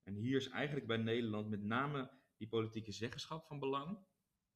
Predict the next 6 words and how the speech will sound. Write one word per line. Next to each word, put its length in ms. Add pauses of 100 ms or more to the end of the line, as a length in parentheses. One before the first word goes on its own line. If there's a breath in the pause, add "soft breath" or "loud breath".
(460)
omdat 460
je 180
gewoon 300
ziet 320
dat, 340 (460 soft breath)
eh, 100